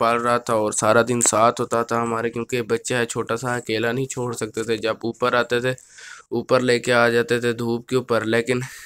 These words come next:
एक दिन ऐसा आया कि मैं रात को बिल्कुल सही छोड़ के गया हूँ, दूध पिला के गया हूँ आखिरी बार, बिल्कुल ठीक था, बिल्कुल ही ज़्यादा ठीक था, और मैं दूध वगैरह पिला के गया हूँ।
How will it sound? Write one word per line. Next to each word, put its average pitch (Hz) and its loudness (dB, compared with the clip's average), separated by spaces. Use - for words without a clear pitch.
एक 139 4
दिन 135 2
ऐसा 131 2
आया 123 4
कि 120 -2
मैं 127 4
रात 123 6
को 135 2
बिल्कुल 165 4
सही 131 2
छोड़ 123 0
के 123 -4
गया 117 2
हूँ, 117 -2
दूध 127 -2
पिला 120 2
के 117 -10
गया 123 -2
हूँ 127 -2
आखिरी 123 -2
बार, 123 2
बिल्कुल 170 6
ठीक 113 0
था, 113 0
बिल्कुल 131 4
ही 123 2
ज़्यादा 107 0
ठीक 107 -4
था, 117 2
और 113 8
मैं 117 2
दूध 120 0
वगैरह 120 0
पिला 113 2
के 117 -6
गया 123 0
हूँ। 135 0